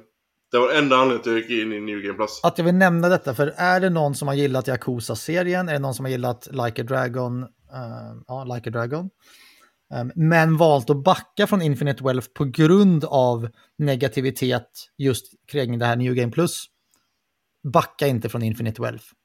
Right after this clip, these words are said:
Speaker 2: Hade det, hade det här spelet släppts när inte Rebirth släpps, så hade det här varit en kandidat till mitt Game of the Year. För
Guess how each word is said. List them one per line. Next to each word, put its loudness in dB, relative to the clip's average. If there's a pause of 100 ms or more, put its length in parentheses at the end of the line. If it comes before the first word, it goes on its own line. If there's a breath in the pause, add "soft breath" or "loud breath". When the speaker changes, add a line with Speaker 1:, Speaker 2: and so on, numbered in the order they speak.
Speaker 2:
Hade 2
det, 2 (160)
hade 2
det 4
här 6
spelet 0
släppts -4
när 0
inte 0
Rebirth 0
släpps, -6
så -2
hade -2
det 2
här 4
varit -2
en -2
kandidat -2
till -4
mitt -4
Game -2
of -6
the -2
Year. -6 (720)
För -2